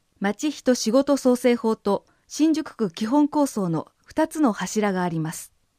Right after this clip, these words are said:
まず、まちひと仕事創生法、人口減少克服、地方創生。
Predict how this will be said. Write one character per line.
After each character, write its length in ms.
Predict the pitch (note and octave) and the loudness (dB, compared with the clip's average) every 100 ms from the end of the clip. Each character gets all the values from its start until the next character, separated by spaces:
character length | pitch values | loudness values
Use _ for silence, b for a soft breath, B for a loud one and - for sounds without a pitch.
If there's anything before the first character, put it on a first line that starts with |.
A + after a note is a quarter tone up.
| _ _ - | _ _ -4
ま 140 | A3 | -4
ず、 180 | G3 D#3 _ _ _ - | -2 -8 _ _ _ -4
ま 160 | F#3+ | -4
ち 160 | - D4 | -2 -4
ひ 160 | - - | -4 -2
と 100 | A#3+ | 0
仕 160 | - | 2
事 280 | G#3 B3+ B3+ | 0 2 2
創 200 | - A#3 | 2 0
生 220 | - A3 | 2 -2
法、 400 | G#3 F#3 E3 - _ _ _ _ | 0 0 -2 -2 _ _ _ _
人 240 | F#3 B3+ D#4 | 2 2 2
口 180 | D4+ C#4+ | 0 2
減 200 | C#4+ C#4 | 2 2
少 200 | F#3+ D#3+ | 0 -2
克 260 | E3 - | -6 -12
服、 380 | - - - - _ _ | -18 -14 -10 -10 _ _
地 160 | - A3 | -4 0
方 180 | C#4+ | 0
創 220 | B3 F3 E3 | 0 -2 -6
生。 400 | - D3 A2 | -6 -8 -8